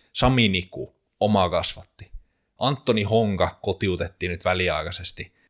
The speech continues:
Rautakorven joukkueesta. Varmasti tulee semmosia hetkiä, mutta et siellä on nyt Niku ja Honka. Et niitten niinku tavallaan profiililtaan pitäisi mahtua siihen samaan joukkueeseen. Niin,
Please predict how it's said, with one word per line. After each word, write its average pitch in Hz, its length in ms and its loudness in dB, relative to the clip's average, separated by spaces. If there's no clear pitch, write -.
Rautakorven 92 680 2
joukkueesta. 87 380 -6
Varmasti 127 380 2
tulee 92 280 -2
semmosia 90 240 -6
hetkiä, 92 340 -6
mutta 85 140 -12
et - 60 -10
siellä 107 200 0
on 104 60 -2
nyt 101 120 -6
Niku 123 580 -4
ja 110 80 -2
Honka. 90 720 -2
Et - 160 -14
niitten 107 240 -4
niinku 120 120 -2
tavallaan 120 420 4
profiililtaan 87 640 0
pitäisi 87 240 -4
mahtua 87 400 -8
siihen 85 240 -8
samaan 92 320 -4
joukkueeseen. 87 480 -8
Niin, - 280 -2